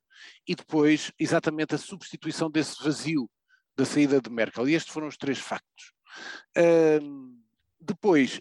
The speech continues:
este, em França, tivemos, eh, eh, aquilo que eu disse, eh, que era, eh, dois blocos. Um bloco Macron, que é o bloco da Europa, eh, em, um bloco moderado e que defende a Europa,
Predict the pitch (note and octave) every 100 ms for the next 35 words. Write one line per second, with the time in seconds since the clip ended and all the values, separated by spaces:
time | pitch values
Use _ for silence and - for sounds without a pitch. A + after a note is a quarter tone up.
0 | - F#3+ D#3 - F#3 F#3 - F3 C#3+ C#3
1 | D3+ D3 E3+ D#3 - _ D#3 D#3+ D#3 D#3
2 | - - - - _ _ _ - E3 -
3 | - F#3 - F#3 D3+ G3+ - - G#3+ G3
4 | - F3 E3+ - - E3+ E3 F3+ E3+ D#3+
5 | D#3 D3+ D#3 _ _ _ _ _ _ -
6 | A3 B2+ C3 A2 - - _ _ _ _
7 | - C#3+ D#3 F3+ G3+ - E3 E3 - -
8 | F3+ C#3+ D#3 D3 C3 E3 D#3+ - _ _
9 | _ _ _ _ A#2+ D#3+ E3 E3+ - D3
10 | C3+ C#3 C3+ D#3+ D3+ D#3 D3+ D3 E3 -
11 | E3+ G3+ F3 E3 C#3 A2+ - C#3 - D3
12 | C#3 E3 F#3+ G3+ G#3